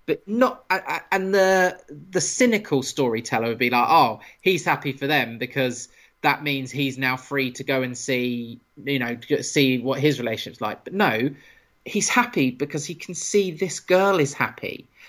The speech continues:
and she's actually got the confidence to say who she is and who she wants to be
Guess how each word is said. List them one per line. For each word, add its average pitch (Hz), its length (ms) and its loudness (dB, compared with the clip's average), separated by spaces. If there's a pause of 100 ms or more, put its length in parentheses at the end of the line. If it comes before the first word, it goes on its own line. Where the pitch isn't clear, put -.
(160)
and 147 300 2
she's 185 360 0
actually 151 680 -2 (280)
got - 220 2
the 156 80 -8
confidence 135 800 -6
to - 100 -10
say 143 240 0
who 160 240 -2
she 151 300 2
is 135 100 2
and 131 100 -6
who 143 120 -2
she 139 180 -4
wants 143 240 -6
to - 100 -6
be 120 560 2